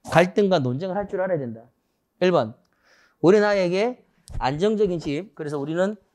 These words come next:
형제자매 싸우는 건 막죠. 그러나 만약에 아이들이 절대로 불일치에 노-, 노출되지 않는다면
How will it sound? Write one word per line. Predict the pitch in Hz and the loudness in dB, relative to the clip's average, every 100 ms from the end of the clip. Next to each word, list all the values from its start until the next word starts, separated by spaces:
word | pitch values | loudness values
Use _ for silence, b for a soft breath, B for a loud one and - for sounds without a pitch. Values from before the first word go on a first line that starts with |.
| _ _ | _ _
형제자매 | 233 220 202 | -2 0 0
싸우는 | 175 208 190 | 0 0 -2
건 | 143 | -4
막죠. | 123 - - 190 - _ _ _ _ _ _ _ _ b b b - | -8 -10 -4 -4 -4 _ _ _ _ _ _ _ _ b b b 2
그러나 | 185 226 165 | 4 6 4
만약에 | 123 135 180 208 | 2 0 0 0
아이들이 | 180 208 220 196 175 | 0 0 0 -2 -4
절대로 | 190 196 220 214 214 - | -4 -2 0 0 -4 -14
불일치에 | - 202 208 196 | -10 -6 -4 -4
노-, | 185 151 139 | -4 -4 -6
노출되지 | 170 190 180 156 | -8 -6 -6 -4
않는다면 | 135 147 135 139 | -4 -4 -4 -6